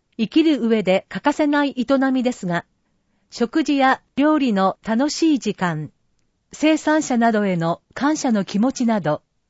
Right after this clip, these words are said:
私たちは食事から多くのことを学んでいます。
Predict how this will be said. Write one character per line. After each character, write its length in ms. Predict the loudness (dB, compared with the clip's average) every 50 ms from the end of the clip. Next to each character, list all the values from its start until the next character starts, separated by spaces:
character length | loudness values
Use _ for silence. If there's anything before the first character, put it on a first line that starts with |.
| _ _ _ -8
私 280 | -4 0 0 0 0
た 140 | -2 -4 -4
ち 140 | -4 -2 0
は 200 | 0 0 0 -2 _ _ _ _ _
食 320 | -8 -8 -4 -2 -2 0
事 140 | 0 0 0
か 140 | 0 0 2
ら 220 | 2 2 2 2 2
多 180 | 2 2 2
く 140 | 2 0 0
の 120 | 0 0 0
こ 120 | -2 -2
と 240 | -2 0 2 2 2
を 80 | 0 0 0
学 280 | 0 0 2 2 0
ん 80 | 0 0
で 80 | 0 -2
い 100 | -2 -2
ま 120 | -4 -6
す。 180 | -8 -10 _